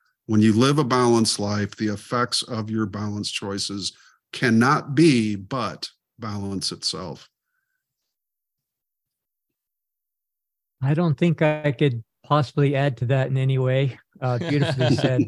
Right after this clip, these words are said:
Speaker 1: <laughs>
Speaker 2: Matt. <laughs> Um, I had some other questions ready to go, but they all seem, uh, uh, not to have much relevance after that. So that's, that's perfect. Um,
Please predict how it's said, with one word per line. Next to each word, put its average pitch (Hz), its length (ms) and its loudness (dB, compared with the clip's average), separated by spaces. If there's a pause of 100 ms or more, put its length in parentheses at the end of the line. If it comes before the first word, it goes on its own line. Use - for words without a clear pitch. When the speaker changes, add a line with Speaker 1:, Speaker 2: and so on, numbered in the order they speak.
(140)
Speaker 1:
<laughs> - 140 -20
Speaker 2:
Matt. 127 260 -6 (300)
<laughs> 156 320 2 (840)
Um, 147 460 2 (540)
I 160 180 2
had 170 200 2
some 170 240 -2
other 165 220 0
questions 165 600 -2
ready 156 260 0
to 143 100 -2
go, 151 280 2
but 139 320 -6
they 139 140 -2
all 139 180 -2
seem, 139 520 -4
uh, 131 300 0 (960)
uh, 131 320 2 (400)
not 139 240 -2
to - 60 -6
have 143 160 0
much 131 240 -2
relevance 131 540 2
after 123 280 -4
that. 117 200 0
So 123 220 -2
that's, 123 340 -2
that's 123 300 -4
perfect. 123 560 -4 (520)
Um, 143 460 -2